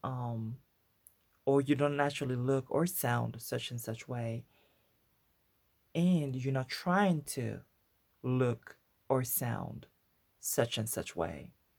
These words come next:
That's messed up. That's, that's deeply messed up. And I wish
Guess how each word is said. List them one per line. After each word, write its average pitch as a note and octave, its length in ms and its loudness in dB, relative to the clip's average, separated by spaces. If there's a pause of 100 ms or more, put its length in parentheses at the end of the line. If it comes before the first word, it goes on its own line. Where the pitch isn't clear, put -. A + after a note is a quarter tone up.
(1160)
That's F3+ 260 4
messed A#2+ 320 -2
up. D#2+ 200 -8 (140)
That's, B2+ 400 -4
that's B2+ 240 -2
deeply B2 840 -4 (480)
messed A#2 380 -2
up. G2+ 300 -8 (520)
And B2 160 0
I A#2+ 160 2 (500)
wish B2 500 0